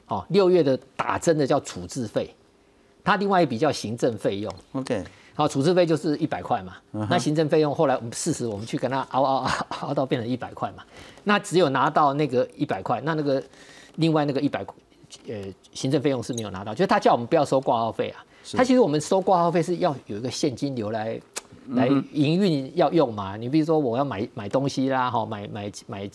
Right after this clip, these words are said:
Speaker 1: 买设备啦，还要给，给那个员工薪水嘛。那结果呢，哈，他在八月的时候呢，诶，跟我们讲说啊，那哈，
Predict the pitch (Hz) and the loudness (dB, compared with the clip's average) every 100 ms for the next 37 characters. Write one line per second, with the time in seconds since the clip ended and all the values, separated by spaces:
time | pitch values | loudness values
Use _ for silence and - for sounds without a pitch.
0 | - 117 98 - 135 151 127 107 98 127 | -14 -12 -6 0 0 2 0 0 -2 0
1 | 120 - - 98 92 95 98 113 107 107 | 0 -2 -6 -10 -8 -8 -6 -6 -6 -6
2 | 110 120 101 127 120 - 92 95 - - | -6 -4 -4 -4 -6 -8 -12 -14 -16 -20
3 | - - - - - 196 175 185 151 127 | -20 -20 -20 -10 -4 0 4 4 4 2
4 | 123 110 107 175 175 156 156 151 160 151 | -2 -2 -2 0 2 2 4 4 4 4
5 | 123 117 113 117 127 113 113 - - - | 0 -4 -2 0 0 -2 -8 -12 -20 -14
6 | - 101 139 131 117 82 113 110 90 110 | -8 -4 -2 -4 -4 -6 -6 -4 -8 -8
7 | 123 98 98 | -8 -8 -8